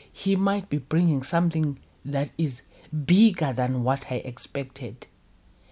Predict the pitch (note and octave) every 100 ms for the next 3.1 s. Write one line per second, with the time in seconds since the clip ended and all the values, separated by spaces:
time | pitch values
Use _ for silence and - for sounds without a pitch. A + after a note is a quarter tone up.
0 | - - - - E3+ D3 C#3 - _ -
1 | G#3 F#3 E3 - D#3 C#3 D3 D#3+ F#3 -
2 | C#3 D3+ - C#3+ - C#3 - - B2 A2+
3 | B2+